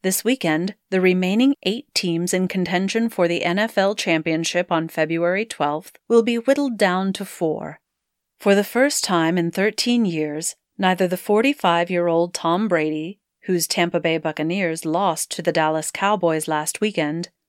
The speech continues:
nor the thirty-nine-year-old Aaron Rodgers, whose Green Bay Packers missed the playoffs,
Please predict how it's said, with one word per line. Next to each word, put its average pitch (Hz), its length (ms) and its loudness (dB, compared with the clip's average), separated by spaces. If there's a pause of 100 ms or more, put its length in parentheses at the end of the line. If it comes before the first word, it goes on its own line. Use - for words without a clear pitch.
(120)
nor 233 240 4
the 277 140 0
thirty-nine-year-old 175 1120 0
Aaron 160 320 0
Rodgers, 175 560 0 (160)
whose 180 180 -2
Green 185 320 -2
Bay 160 180 2
Packers 170 540 -2
missed 196 320 -2
the - 80 -4
playoffs, 156 720 0